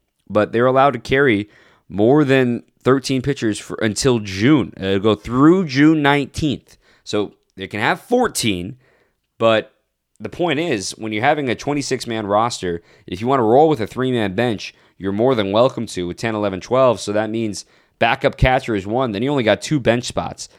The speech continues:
For the Brewers right now, they're already kinda light as far as things go on the pitching staff. Obviously, with Freddie Peralta out, Miguel Sanchez got an option down to triple A with Josh Hader re-arriving.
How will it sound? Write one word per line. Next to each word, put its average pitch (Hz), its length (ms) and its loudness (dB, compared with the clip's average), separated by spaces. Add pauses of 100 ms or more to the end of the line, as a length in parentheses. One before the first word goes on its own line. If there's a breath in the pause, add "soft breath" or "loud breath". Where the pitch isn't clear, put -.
(220 soft breath)
For 113 120 -4
the 104 100 0
Brewers 147 420 6
right 123 240 6
now, 131 300 2
they're 107 160 2
already 143 180 4
kinda 120 260 0
light 117 420 2
as 104 180 -6
far 113 200 0
as 104 100 0
things 101 200 -4
go 107 120 -2
on 98 80 -2
the 90 60 -4
pitching 123 280 -6
staff. 98 400 -2
Obviously, 113 320 0
with 104 140 -4
Freddie 107 220 4
Peralta 95 540 -2
out, 90 300 0 (300 soft breath)
Miguel 117 260 0
Sanchez 123 520 4
got 104 180 4
an 104 60 -2
option 107 360 2
down 104 180 4
to 95 60 -4
triple 95 380 -2
A 98 100 4
with 110 220 0
Josh 107 320 2
Hader 95 240 0
re-arriving. 85 640 -2